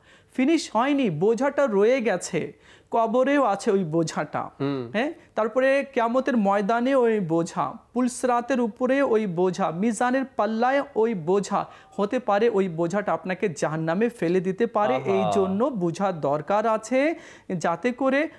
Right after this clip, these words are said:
Speaker 1: আমি তাড়াতাড়ি এই বোঝাটা নামিয়ে দিই।
Speaker 2: নামিয়ে দিই।
Speaker 1: যেমন হযরতে সেদুনা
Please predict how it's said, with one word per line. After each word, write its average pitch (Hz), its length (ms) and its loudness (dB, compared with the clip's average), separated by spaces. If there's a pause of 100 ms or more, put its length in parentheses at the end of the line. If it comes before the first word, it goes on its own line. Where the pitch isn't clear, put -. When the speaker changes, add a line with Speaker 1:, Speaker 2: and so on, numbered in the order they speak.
Speaker 1:
আমি 214 260 0
তাড়াতাড়ি 208 600 0
এই 190 220 0
বোঝাটা 175 720 -2 (120)
নামিয়ে 160 500 0
দিই। 151 180 0
Speaker 2:
নামিয়ে 113 300 -4
দিই। 175 60 -2
Speaker 1:
যেমন 277 240 2
হযরতে 233 320 0
সেদুনা 208 480 0